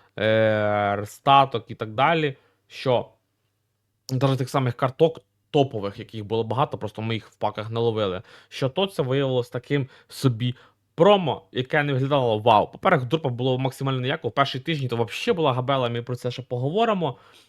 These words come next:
Це просто жесть. І так, внизу зліва ви бачите лічильник сто дев'яносто один тос. Да, я зловив сто дев'яносто тос, це не брехня. Це правда, е, я тільки зараховував ті, що з паків, піків і так далі. Тобто С Б Ч-шних я сюди не зараховував.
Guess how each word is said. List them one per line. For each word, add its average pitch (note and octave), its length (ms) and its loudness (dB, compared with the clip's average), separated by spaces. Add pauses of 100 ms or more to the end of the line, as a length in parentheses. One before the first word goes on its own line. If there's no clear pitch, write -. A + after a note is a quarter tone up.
(100)
Це - 140 -6
просто D#3+ 440 -2
жесть. A#2 420 0 (220)
І D3+ 80 -8
так, C#3 320 6
внизу E3 460 0
зліва F#3+ 340 0
ви D3+ 120 -2
бачите D#3+ 320 0
лічильник D3+ 460 -4
сто - 120 -8
дев'яносто C#3+ 320 -4
один B2+ 160 -2
тос. G2+ 220 -4
Да, F3 200 0
я D3 100 0
зловив C3 220 -4
сто C3 100 -10
дев'яносто B2 400 -4
тос, F3 180 -8
це A2+ 180 0
не A#2+ 120 0
брехня. C#3 420 0 (1120)
Це B2 140 -4
правда, C3 520 0 (320)
е, A2+ 320 -2
я A#2 180 0
тільки B2 440 2
зараховував B2 720 2
ті, B2+ 160 -2
що G2 220 -6
з - 80 -18
паків, D#3 400 0
піків D3 440 -4
і A#2+ 60 -6
так A#2+ 120 -6
далі. G2 260 2
Тобто G2 320 -6 (280)
С B2 140 0
Б C3 120 -4
Ч-шних F3+ 380 -4
я C3 60 -2
сюди A#2+ 200 -2
не B2 260 2 (180)
зараховував. G2+ 800 -4